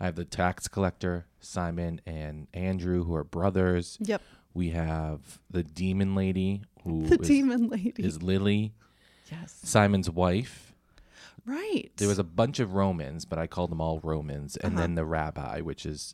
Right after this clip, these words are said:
Speaker 1: Nico for Nikolai?
Speaker 2: Nicodemus.
Speaker 1: Nicodemus.
Speaker 2: Yeah.
Speaker 1: So
Speaker 2: And
Speaker 1: those are our characters that they kinda intro this episode.
Speaker 2: Yeah. So this is like, this is like a prequel.
Speaker 1: Yes.
Speaker 2: Right?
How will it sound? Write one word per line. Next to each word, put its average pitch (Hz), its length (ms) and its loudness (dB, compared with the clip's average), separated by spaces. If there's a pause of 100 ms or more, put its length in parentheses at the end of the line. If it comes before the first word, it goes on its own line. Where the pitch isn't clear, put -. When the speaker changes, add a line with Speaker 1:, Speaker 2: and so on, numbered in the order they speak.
(100)
Speaker 1:
Nico 82 500 0
for 78 600 -2 (480)
Nikolai? 180 680 -6
Speaker 2:
Nicodemus. 247 600 -2
Speaker 1:
Nicodemus. 85 600 -4
Speaker 2:
Yeah. 220 200 6
Speaker 1:
So - 60 -20 (380)
Speaker 2:
And 240 120 8
Speaker 1:
those 147 140 4
are 151 120 4
our 135 100 4
characters - 640 0
that 82 160 -6
they 85 180 -2
kinda 82 380 -6
intro - 440 -4
this - 320 -8 (100)
episode. - 340 -10 (180)
Speaker 2:
Yeah. 302 200 2 (100)
So - 180 0
this 339 180 2
is 508 180 -6
like, 427 240 2 (100)
this 294 200 -2
is 311 200 -4
like 220 220 2
a - 60 -2
prequel. - 600 -2 (720)
Speaker 1:
Yes. 123 340 -2
Speaker 2:
Right? 220 400 4